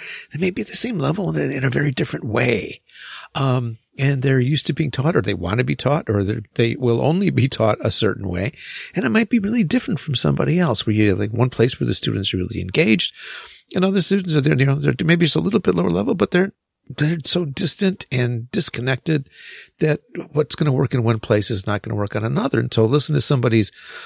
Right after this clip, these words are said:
you know, something that's gonna work really well for that, for this guy and, and at, at that particular school. Well, I'm in a completely different situation. Um, the teachers are different. You know, they, they have different priorities. They have different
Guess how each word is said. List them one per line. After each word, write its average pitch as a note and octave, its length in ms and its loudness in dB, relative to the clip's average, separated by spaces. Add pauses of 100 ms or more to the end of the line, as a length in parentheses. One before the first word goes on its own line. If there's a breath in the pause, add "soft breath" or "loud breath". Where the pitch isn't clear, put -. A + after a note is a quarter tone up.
(840 loud breath)
you C#3+ 100 2
know, A#2 60 4
something C#3 200 2
that's B2 140 2
gonna B2+ 140 2
work A#2+ 180 2
really C3+ 260 2
well C#3 280 2
for C3 180 0
that, A#2+ 320 0
for C#3 180 0
this B2 160 2
guy B2 280 2
and, A2+ 240 -2
and A#2 140 2
at, A2+ 180 -4
at A2+ 100 -4
that A2+ 180 2
particular - 420 -2
school. - 240 -2
Well, B2+ 180 0
I'm A#3+ 140 -2
in A3+ 100 -2
a G3+ 140 0 (460 loud breath)
completely F#3+ 380 0
different F3+ 320 -2
situation. F#3+ 760 0 (540 loud breath)
Um, C3+ 320 2 (120)
the - 80 2
teachers C4 380 2
are D4 80 4
different. A2+ 420 0 (840)
You A#2 120 2
know, C3 160 6
they, C3 200 2
they B2+ 140 2
have A#2+ 140 2
different D3 280 -2
priorities. C3 760 2 (420 loud breath)
They A#2+ 120 4
have G#2 120 4
different C3+ 440 -2